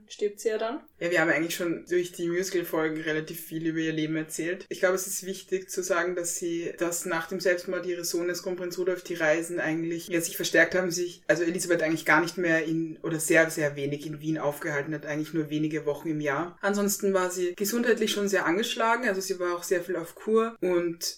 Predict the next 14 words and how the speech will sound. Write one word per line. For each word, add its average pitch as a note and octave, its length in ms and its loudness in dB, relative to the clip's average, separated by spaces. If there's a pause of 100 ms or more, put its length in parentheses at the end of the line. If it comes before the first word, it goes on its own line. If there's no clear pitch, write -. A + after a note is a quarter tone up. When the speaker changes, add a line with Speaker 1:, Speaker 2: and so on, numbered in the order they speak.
(120)
Speaker 2:
ja, E3 140 4
die E3+ 140 0
Rastlosigkeit E3 920 0
hat E3 180 -8
einfach D#3 280 -8
extrem D#3+ 380 -6
zugenommen. D#3 480 -2
Das D#3 180 -6
war D#3 80 4
halt D3+ 160 0
auch D3 140 -4
durch D#3+ 180 -12
ihre D#3+ 240 -6
Depressionen, E3+ 1200 4